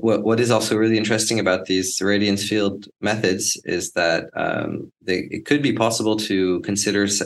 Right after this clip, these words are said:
uh, scenarios where we have different satellites with different sensor resolutions, spectral bands, all kinds of different properties of the sensor. Um, and we can actually fuse all this information together, uh, in one big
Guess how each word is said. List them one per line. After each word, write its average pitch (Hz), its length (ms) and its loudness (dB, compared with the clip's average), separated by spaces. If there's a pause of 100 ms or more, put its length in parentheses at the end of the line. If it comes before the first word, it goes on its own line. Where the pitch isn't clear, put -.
uh, 87 440 0 (400)
scenarios 104 540 0
where 101 120 2
we 98 80 4
have 92 220 0
different 104 380 0
satellites 98 720 0 (520)
with 95 240 -4
different 110 500 0 (120)
sensor 90 760 0
resolutions, 92 960 0
spectral - 500 -4
bands, 90 540 0
all 98 160 -2
kinds 98 200 0
of 90 100 -2
different 101 400 -2
properties 92 500 0
of 90 100 0
the 92 60 0
sensor. 131 500 0 (540)
Um, 73 640 -4
and 98 100 0
we 98 100 0
can 104 120 0
actually 101 260 0
fuse 113 420 0
all 95 120 2
this 95 160 0
information 92 520 0
together, 92 520 0 (460)
uh, - 260 -6
in 95 240 0
one 101 320 2
big 98 400 2